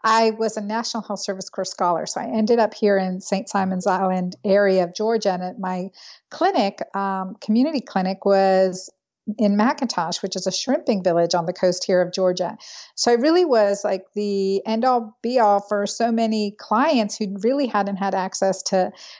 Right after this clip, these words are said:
gynecologic care before, let alone from a woman and, and Spanish speaking too. So I had to get really creative in, in how I could address the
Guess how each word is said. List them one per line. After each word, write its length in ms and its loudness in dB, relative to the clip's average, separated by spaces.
gynecologic 720 0
care 340 0
before, 460 0
let 160 0
alone 280 -4
from 260 -4
a 80 0
woman 580 0
and, 220 -4
and 200 -4
Spanish 440 2
speaking 420 -2
too. 400 4
So 140 0
I 80 4
had 160 0
to 80 -4
get 160 -2
really 280 2
creative 520 4
in, 240 -2
in 160 0
how 600 2
I 420 2
could 540 4
address 580 -2
the 220 -4